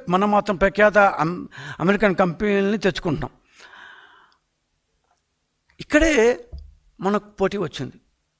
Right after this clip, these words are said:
భారతదేశంలో అమరావతి ఒకటే కాదు కదా, మనకంటే ఫైనాన్షియల్గా, మనకంటే సాంకేతికంగా చాలా ముందున్న వాళ్ళు బాంబే కావచ్చు, బెంగళూరు కావచ్చు, వాళ్ళు కూడా ఏం గమ్మునుండరు కదా,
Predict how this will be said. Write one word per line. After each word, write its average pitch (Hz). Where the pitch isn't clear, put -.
భారతదేశంలో 208
అమరావతి 156
ఒకటే 165
కాదు 190
కదా, 202
మనకంటే 160
ఫైనాన్షియల్గా, 170
మనకంటే 160
సాంకేతికంగా 180
చాలా 175
ముందున్న 185
వాళ్ళు 190
బాంబే 143
కావచ్చు, 170
బెంగళూరు 143
కావచ్చు, 156
వాళ్ళు 139
కూడా 196
ఏం 190
గమ్మునుండరు 196
కదా, 208